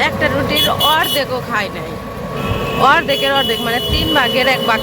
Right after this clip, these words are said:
খাইছে। তো এখন যাইতেছে আবার বাসার দিকে, কারণ হইতেছে এখানে, আহ, যে পরীক্ষাগুলো করতেছে বলছে যে দুই ঘন্টা সময় লাগবে, দুই ঘন্টা পর আবার এসে আবার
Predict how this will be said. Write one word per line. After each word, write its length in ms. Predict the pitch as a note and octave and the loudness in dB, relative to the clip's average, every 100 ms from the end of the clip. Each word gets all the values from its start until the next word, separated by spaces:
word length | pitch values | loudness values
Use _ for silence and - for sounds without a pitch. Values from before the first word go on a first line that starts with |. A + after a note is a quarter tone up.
| - | 0
খাইছে। 400 | A3+ G#3+ G#3+ E3+ D#3 - - - - - - - - - - - - | -2 -2 -4 -6 -6 -8 -10 -10 -10 -8 -8 -6 -4 -2 0 2 4
তো 60 | A3 B3 | 4 4
এখন 180 | C4+ C4 B3+ | 2 0 2
যাইতেছে 360 | B3+ B3+ D4 C4+ | 2 2 0 0
আবার 160 | A#3 A3+ A#3 | 2 2 2
বাসার 340 | C4 C4 B3 A3 | 0 0 -2 0
দিকে, 240 | G#3+ A3 A#3 D#4+ - A#3 | 0 0 0 0 -2 0
কারণ 220 | A#3+ B3+ C4+ | 0 0 0
হইতেছে 320 | A3+ A#3+ C4 A3 | -2 -2 0 0
এখানে, 280 | B3 A#3+ A#3+ A#3+ | 0 0 0 0
আহ, 880 | B3 B3 - - - - G#3 G#3+ G#3 G3 | 0 -2 -2 -2 -2 0 2 2 0 0
যে 80 | A#3+ B3+ | 0 2
পরীক্ষাগুলো 480 | C#4 B3+ C4+ A3 A#3+ B3+ | 2 2 2 2 2 2
করতেছে 400 | C#4+ C#4 - C4 C4 D4+ D#4 - A#3 | 0 0 2 2 4 2 2 2 4
বলছে 220 | A#3 A#3+ A3 | 4 2 4
যে 80 | A3+ | 4
দুই 100 | C#4 C#4 | 4 4
ঘন্টা 220 | A#3+ A3+ A#3+ | 4 4 2
সময় 280 | C#4 C#4 C4+ C4 | 2 2 2 2
লাগবে, 280 | B3+ A3+ C4 F4 - - A#3 - - | 2 2 2 2 -2 -2 -2 -2 0
দুই 120 | C4+ C4+ | 2 2
ঘন্টা 220 | B3+ C4 A#3+ C4 | 2 2 0 4
পর 180 | C#4+ D#4+ B3+ B3 | 4 4 4 2
আবার 180 | C4 C4+ C#4 | 2 2 0
এসে 220 | A3+ B3+ D#4+ C#4+ | 2 2 2 2
আবার 220 | B3+ C4 | 0 0